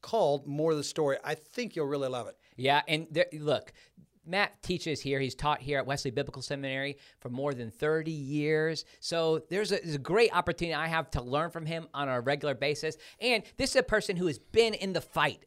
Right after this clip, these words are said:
Speaker 2: for a long time. He's a salvationist. For those of you who are in the Salvation Army, my group, he's a salvationist without a uniform. I'm telling you,
Speaker 1: Mm.
Speaker 2: he's out working,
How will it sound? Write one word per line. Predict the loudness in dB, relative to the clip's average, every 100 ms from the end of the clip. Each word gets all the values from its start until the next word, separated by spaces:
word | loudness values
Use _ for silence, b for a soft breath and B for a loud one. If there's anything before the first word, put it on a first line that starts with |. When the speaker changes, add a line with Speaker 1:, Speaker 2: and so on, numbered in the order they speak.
| _ -6
Speaker 2:
for | -2
a | 0
long | 0 0 -2
time. | -4 -4 -4 -6 B B
He's | -6 -4
a |
salvationist. | 0 4 4 6 4 2 -4 -8 -16 -16 -6
For |
those | -2 0
of | 0
you | 0
who | 0
are |
in | -2
the | -2
Salvation | -2 -2 -4
Army, | -4 -4
my | -4
group, | -4 -6
he's | -4 0
a |
salvationist | 2 0 -2 -6 -6
without | 0 0
a | 0
uniform. | -2 -4 -6 -6
I'm | -6
telling | -4 -6 -4
you, | -2
Speaker 1:
Mm. | -2 -4 -2
Speaker 2:
he's | -2 -2 2
out | 4 4 0
working, | 2 4 4 -4 -8